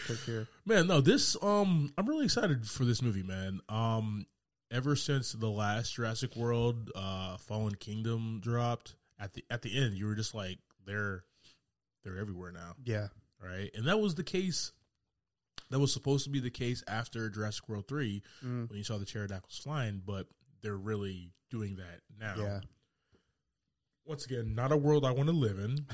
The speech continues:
Speaker 1: <laughs>
Speaker 2: Let, let Moonfall happen. It happens if that happens. You
Speaker 1: Right,
Speaker 2: know what I mean?
Speaker 1: right.
Speaker 2: Um, but this looks like it's gonna be a good time, man.
Speaker 1: Yeah.
Speaker 2: I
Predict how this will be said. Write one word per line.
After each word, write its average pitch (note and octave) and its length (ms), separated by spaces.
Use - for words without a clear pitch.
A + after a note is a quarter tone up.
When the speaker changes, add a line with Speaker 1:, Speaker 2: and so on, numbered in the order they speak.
Speaker 1:
<laughs> A#2+ 200
Speaker 2:
Let, A#2+ 300
let A#2 200
Moonfall B2+ 440
happen. G2+ 340
It G#2+ 140
happens A2 500
if G#2+ 100
that G2+ 180
happens. G#2+ 360
You C3 60
Speaker 1:
Right, G2 160
Speaker 2:
know G#2+ 60
what G#2+ 80
I - 40
mean? - 120
Speaker 1:
right. A#2+ 300
Speaker 2:
Um, A2 320
but A#2 120
this D3+ 180
looks F#3+ 140
like F3+ 100
it's D3 80
gonna D#3+ 140
be C#3+ 120
a B2+ 40
good C3 240
time, A2+ 340
man. F2+ 340
Speaker 1:
Yeah. A#2+ 200
Speaker 2:
I G2 100